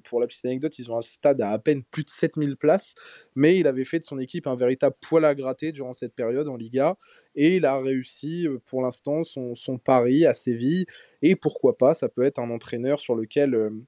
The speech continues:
sur lequel se baser pour les, pour les saisons futures.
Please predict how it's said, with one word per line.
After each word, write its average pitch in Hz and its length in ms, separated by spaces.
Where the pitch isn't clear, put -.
sur - 140
lequel 127 300
se - 120
baser 135 380
pour 127 200
les, 123 180
pour 127 160
les 127 80
saisons 143 280
futures. 175 460